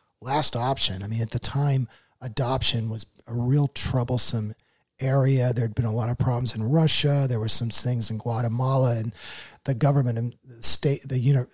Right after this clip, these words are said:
uh, the United States was even kind of putting a shutdown on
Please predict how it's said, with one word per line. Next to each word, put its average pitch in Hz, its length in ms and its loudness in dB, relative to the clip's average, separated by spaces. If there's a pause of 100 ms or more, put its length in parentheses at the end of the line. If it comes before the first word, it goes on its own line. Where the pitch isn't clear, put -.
uh, 113 340 -6
the 107 420 -10
United 117 380 -4
States 185 420 6
was 123 160 2
even 110 220 -2
kind 117 200 -4
of 110 80 -8
putting - 220 2
a 104 60 -10
shutdown 120 640 0
on 117 300 -4